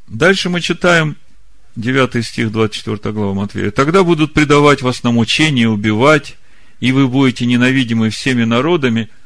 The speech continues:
за имя Мое». Ну, я не случайно сегодня столько времени уделил имени,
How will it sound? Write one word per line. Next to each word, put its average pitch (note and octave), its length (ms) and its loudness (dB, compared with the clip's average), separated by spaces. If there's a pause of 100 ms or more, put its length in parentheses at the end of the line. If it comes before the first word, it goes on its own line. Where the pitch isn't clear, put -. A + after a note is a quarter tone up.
(140)
за A#2 240 0
имя D3 640 0
Мое». A2 440 0 (640)
Ну, B2 260 -4 (300)
я B2 140 0
не C3 100 0
случайно B2+ 480 0
сегодня A2 320 -4
столько G#2+ 320 -6
времени G#2+ 340 0
уделил G#2 380 -2
имени, A#2+ 540 -2